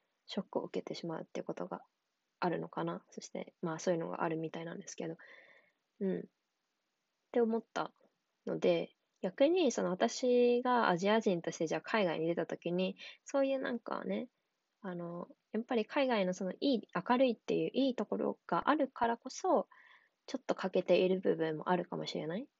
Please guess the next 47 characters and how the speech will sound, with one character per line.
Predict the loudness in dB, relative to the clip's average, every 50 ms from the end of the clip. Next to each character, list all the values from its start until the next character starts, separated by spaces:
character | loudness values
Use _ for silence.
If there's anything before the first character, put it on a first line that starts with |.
| _ _ -16
こ | -12 -10 -8
の | -8 -8
違 | -6 -2 0 2 2 2 2 0
う | -2
人 | -4 -4 -4 -4
か | -2 0 -2
ら | -2 -2
見 | -4 -4 -4
た | -4 -8 -8
ら。 | -10
だ | -10 _ _ _ _ _ _ _ _ _ _ _ _ _ _ _ -20 _ _ _ _ -12 -2
か | -2 -2
ら、 |
そ | 0 4 4 4
う | 4
い | 4
う | 4
面 | 4 4 6 6
で | 6
お | 4 4
手 | 0 -2 -2
伝 | -2 -2 -2 -2 0
い |
で | -2 -2
き | 2 4 4
る | 6 6 4 2 0 _ _ _
っ | 0
て | 0 2
い |
う |
こ | 2 2 2
と | 2 2
も | 2 2 2
あ | 2
る | 2 0
の | -2 -4
か | -6 -6 -4
な | -4 -4
っ | -6
て | -8 -10 -10 -8
い | -8
う、 | -10 -12 _ _ _ _ _ _ _ _ -2
思 | 0 2 2
い | 2
ま | 0 -2 -4
し | -6
た。 | -8 -10 -10